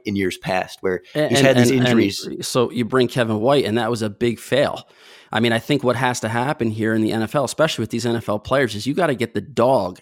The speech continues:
Speaker 2: out of the player. You gotta bring the alpha out of the player. And if, if you feel like you have a guy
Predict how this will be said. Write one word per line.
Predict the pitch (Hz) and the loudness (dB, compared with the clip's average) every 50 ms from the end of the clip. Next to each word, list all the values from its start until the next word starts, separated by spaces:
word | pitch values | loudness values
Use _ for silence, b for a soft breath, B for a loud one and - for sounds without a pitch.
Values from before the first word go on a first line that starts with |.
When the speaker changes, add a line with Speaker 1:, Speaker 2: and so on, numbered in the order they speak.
| - | -8
Speaker 2:
out | - - 104 | -6 -6 -6
of | 95 90 | -6 -8
the | 98 | -10
player. | - - 113 95 82 | -10 -6 -6 -4 -4
You | 82 98 117 147 | -4 -4 -4 -2
gotta | 180 190 165 123 | 0 0 0 0
bring | 110 95 107 120 131 - 127 | -2 -2 0 2 2 2 2
the | 104 107 - - | 0 -2 -6 -4
alpha | - 107 117 135 135 - - 101 90 - - - | -2 0 2 0 0 -2 -6 -8 -8 -8 -4 -2
out | 110 113 117 | 0 0 0
of | 113 101 | 0 -2
the | 101 | -4
player. | 92 - - 123 131 123 101 92 95 B B B B B B B | -8 -4 -2 0 0 0 0 -2 -4 B B B B B B B
And | - 135 123 | -2 -2 -2
if, | 110 - _ - - - | -2 -2 _ -20 -16 -12
if | - 117 - - | -10 -10 -6 -2
you | 139 175 196 | -2 -2 -2
feel | - - 170 170 160 | -2 -2 0 2 2
like | 147 127 120 - | 2 2 2 2
you | 135 147 | 2 2
have | 139 139 127 - | 2 2 0 0
a | 107 95 | -2 -4
guy | 90 - 110 117 127 127 110 92 90 92 98 | -4 -2 0 0 0 0 0 -2 -4 -6 -10